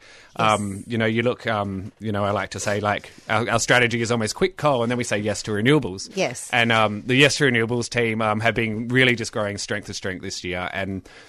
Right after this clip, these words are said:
Speaker 2: and really, um, the election of the Andrews government last year really,
Speaker 1: Yep.
Speaker 2: uh,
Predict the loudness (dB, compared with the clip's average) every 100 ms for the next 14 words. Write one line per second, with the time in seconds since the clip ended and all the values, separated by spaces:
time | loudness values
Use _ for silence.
0 | _ 0 2 4 4 2 0 0 -2 -2
1 | 0 0 0 -2 -4 -2 -2 -2 -2 -2
2 | -2 -4 -4 -4 -4 -6 -12 -6 -4 -4
3 | -6 -6 -2 -2 0 -2 -6 -10 _ -2
4 | -2